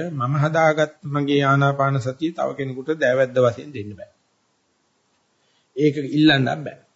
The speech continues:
ඉල්ලුවට කරන්නත් බෑ. ඒ සඳහා කල යුත්තේ එකයි. මේක කවදා හරි මට කරන්න පුළුවන් කියන හැකි සංඥාවෙන් නැවත නැවත යොදවනවා.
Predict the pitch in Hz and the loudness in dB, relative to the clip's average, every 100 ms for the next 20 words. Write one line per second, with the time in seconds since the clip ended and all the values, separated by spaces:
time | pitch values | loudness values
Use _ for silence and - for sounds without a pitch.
0 | - 143 131 139 143 120 117 117 151 - | 0 4 4 2 0 -2 -2 -4 -6 -10
1 | - _ 151 131 131 123 120 156 180 196 | -14 _ 2 2 2 -2 2 4 6 6
2 | 180 - 98 - 127 123 117 120 127 _ | 2 -2 -6 0 2 2 0 -4 -10 _
3 | _ _ - 123 147 - 131 127 117 131 | _ _ -6 -6 -8 -10 -6 -2 -2 -4
4 | 127 123 - 123 123 123 123 127 123 123 | -8 -10 -8 -10 -10 -6 -2 0 -2 -4
5 | 120 117 120 117 107 113 117 131 135 139 | -6 -6 -4 -4 -6 -8 -6 -4 -2 -2
6 | 107 95 147 - _ _ 127 117 113 113 | -2 -6 -10 -16 _ _ -6 -4 -4 -8
7 | 110 110 - 117 - - | -12 -12 -12 -16 -16 -20